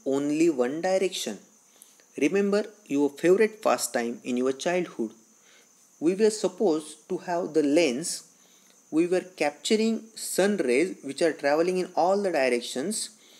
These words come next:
By means of that lens, we are converting that light rays to be traveled into the same direction. So the light rays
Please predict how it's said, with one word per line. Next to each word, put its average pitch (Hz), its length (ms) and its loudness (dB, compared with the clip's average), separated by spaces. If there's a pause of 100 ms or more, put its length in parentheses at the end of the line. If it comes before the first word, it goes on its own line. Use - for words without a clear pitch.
(240)
By 175 220 0
means 233 300 0
of 214 160 -6
that 190 260 0
lens, 175 420 0
we 160 200 0
are 165 60 0
converting 208 640 -2
that 208 200 -4
light 147 440 2
rays 139 260 0
to 165 140 -2
be 160 100 2
traveled 160 460 -2
into 165 280 0
the 185 120 0
same 147 480 -2
direction. 110 560 0 (500)
So 196 380 -4 (240)
the 139 120 2
light 127 440 0
rays 233 260 4